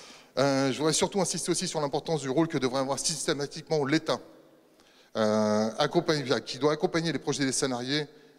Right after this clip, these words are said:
et de leurs représentants dans le montage financier dès lors que leur projet est validé. Est-ce que c'est parce que c'est la C G T qui a dû faire le boulot,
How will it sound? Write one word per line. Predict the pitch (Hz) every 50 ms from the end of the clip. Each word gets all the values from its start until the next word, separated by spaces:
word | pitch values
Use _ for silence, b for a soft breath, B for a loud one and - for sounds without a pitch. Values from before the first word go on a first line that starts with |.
| B B 143
et | 143
de | 147
leurs | 151 143 139
représentants | 139 131 - 123 107 113 117 - 143 156 160 -
dans | 120 120
le | 127
montage | 131 143 131 - 151 135 -
financier | - 156 147 143 135 - - 196
dès | 160 151 151
lors | 165 160 -
que | - 160
leur | 135 123
projet | - 156 160 160 202 165
est | 120
validé. | 165 190 185 185 151 151 139 117 - - B B B B B B B B B B B B
Est-ce | 123 -
que | - 185
c'est | - - 208
parce | - 190 170 -
que | - 196 185
c'est | 180 - 165
la | 147 135
C | - - 240
G | 202 190 202
T | - - 139
qui | 127 - 147
a | 139
dû | 139 165
faire | 151 - 160 147
le | 147 147
boulot, | 143 151 202 190 180 160 131